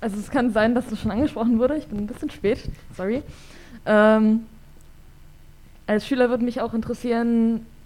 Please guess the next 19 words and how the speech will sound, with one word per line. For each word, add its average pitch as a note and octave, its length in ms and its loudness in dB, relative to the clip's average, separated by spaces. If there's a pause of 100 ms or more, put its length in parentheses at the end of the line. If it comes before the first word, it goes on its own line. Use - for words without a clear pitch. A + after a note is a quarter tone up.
was, G#3+ 260 -4 (160)
wo A3 200 0
seht A#3+ 200 -2
ihr B3 80 -4
denn A#3 340 0
Möglichkeiten, A3+ 680 -2
zum A3 140 -6
Beispiel G#3+ 240 -2
an G#3+ 80 0
Schulen C4+ 360 0
oder G3+ 240 -2
auch G3+ 120 -2
an G#3 160 -2
Universitäten G#3+ 720 2
oder F#3 280 2
sonstigen G3 520 -2 (1040)
Bildungseinrichtungen, C#4 1080 4
I A3+ 140 2
guess, A#3+ 220 2